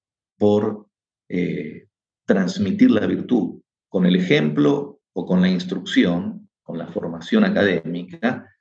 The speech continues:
si no hacemos ese esfuerzo, gran parte de, de nuestra actividad va a estar perdida, va a ser un quebranto. Mejor hagamos el esfuerzo.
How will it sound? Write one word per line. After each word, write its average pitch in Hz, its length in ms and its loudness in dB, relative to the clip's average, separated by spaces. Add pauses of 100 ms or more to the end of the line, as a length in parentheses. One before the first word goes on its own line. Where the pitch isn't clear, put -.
(160)
si - 180 -4
no 110 100 6
hacemos 127 340 2
ese 98 140 -4
esfuerzo, 139 600 -2 (300)
gran 110 320 2
parte 110 320 -2
de, 87 300 -2 (600)
de 90 80 2
nuestra 90 260 0
actividad 101 420 2
va 87 60 2
a - 20 -4
estar - 240 -4
perdida, 87 500 -2
va 85 80 -6
a - 40 -12
ser 87 320 -8 (160)
un 92 140 -2
quebranto. 85 640 -2 (460)
Mejor 135 600 2 (140)
hagamos 107 360 4
el 90 80 0
esfuerzo. - 520 -4